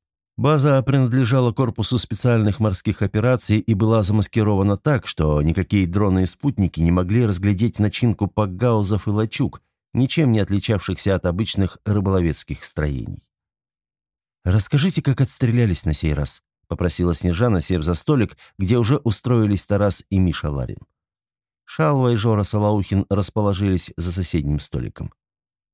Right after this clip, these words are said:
Утро двадцатого июля ознаменовалось облаками и прохладным бризом с моря, но в столовой было душновато, и парни расстегнули свои комби, насколько дозволял крой.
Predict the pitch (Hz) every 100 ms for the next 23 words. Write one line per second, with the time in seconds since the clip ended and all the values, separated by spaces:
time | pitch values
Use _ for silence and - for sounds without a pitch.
0 | _ _ _ _ _ _ 104 107 101 95
1 | 92 101 - 92 98 98 98 113 110 82
2 | 78 87 90 101 113 127 101 107 110 101
3 | 123 113 107 110 107 110 110 98 104 107
4 | 110 98 95 - 127 147 135 120 92 -
5 | 101 123 104 - 120 139 131 110 127 117
6 | 110 113 - 117 107 78 65 69 71 76
7 | 98 107 95 90 80 - 87 98 92 -
8 | 95 95 87 139 135 95 85 76 _ _
9 | 107 117 - 147 120 120 87 107 104 104
10 | 87 73 - 71 -